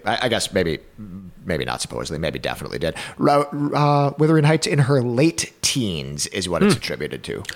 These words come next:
Speaker 1: Late
Speaker 2: I mean,
Speaker 1: teens.
Speaker 2: it, it's really a time when, when you can't, when you're not able to go to college because,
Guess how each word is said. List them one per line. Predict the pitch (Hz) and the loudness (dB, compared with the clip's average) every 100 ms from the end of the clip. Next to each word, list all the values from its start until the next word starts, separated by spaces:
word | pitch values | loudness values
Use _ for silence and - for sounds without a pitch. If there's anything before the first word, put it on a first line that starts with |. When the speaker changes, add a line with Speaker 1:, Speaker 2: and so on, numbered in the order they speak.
| - | -10
Speaker 1:
Late | 127 - | -8 2
Speaker 2:
I | |
mean, | 285 330 | 6 6
Speaker 1:
teens. | 214 | 6
Speaker 2:
it, | 190 | 4
it's | 202 | 4
really | 247 202 | 4 4
a | |
time | 135 117 107 98 | 2 2 2 4
when, | 95 87 82 _ _ - | 4 0 -4 _ _ 2
when | 117 | 4
you | 117 | 4
can't, | 101 123 117 104 | 2 2 2 4
when | 107 | 4
you're | 98 | 4
not | 101 110 | 2 0
able | 107 95 95 | 0 2 2
to | 95 | 2
go | 95 95 | 4 2
to | 92 | 2
college | - 92 95 107 117 | 0 2 4 2 0
because, | 101 104 95 95 | -2 2 2 0